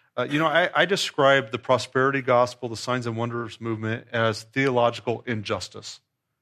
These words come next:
Uh, if you study the scriptures, there's a, God has a lot to say about justice and injustice. And the way injustice is defined is by people who are in positions of authority,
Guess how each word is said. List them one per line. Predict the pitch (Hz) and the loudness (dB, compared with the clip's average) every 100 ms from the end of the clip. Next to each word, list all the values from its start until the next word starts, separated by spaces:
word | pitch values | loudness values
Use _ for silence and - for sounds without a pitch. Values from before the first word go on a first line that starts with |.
| _ _ _ _ _ _ | _ _ _ _ _ _
Uh, | 104 104 101 | -6 -4 -4
if | |
you | 107 | -6
study | - 190 | -2 -2
the | 180 | -2
scriptures, | - 165 - 143 120 | -4 -4 -4 -8 -6
there's | 120 | -6
a, | 139 - - | -6 -8 -6
God | 131 175 | 0 0
has | 185 | 2
a | 135 | 2
lot | 139 | 2
to | - | 0
say | 135 | -4
about | 120 117 107 | -2 -2 -2
justice | 117 - 113 - | -4 -4 -12 -12
and | 101 | -12
injustice. | 110 107 95 - 104 - | -10 -10 -12 -14 -20 -18
And | 104 | -10
the | 113 | -2
way | 143 - | 0 0
injustice | 131 131 123 - 113 - | -4 -2 -4 -4 -12 -14
is | 101 - | -16 -14
defined | 110 _ 131 147 98 104 110 _ _ _ _ - | -14 _ -6 -4 -6 -12 -20 _ _ _ _ -6
is | 120 | -2
by | 123 117 | 2 0
people | 170 165 175 139 | 0 -2 -2 0
who | 135 | 0
are | 127 | -2
in | |
positions | 120 113 135 - 147 | -4 -6 -6 -4 -6
of | 127 | -8
authority, | 104 - 139 135 113 98 | -10 -8 -2 0 -2 -4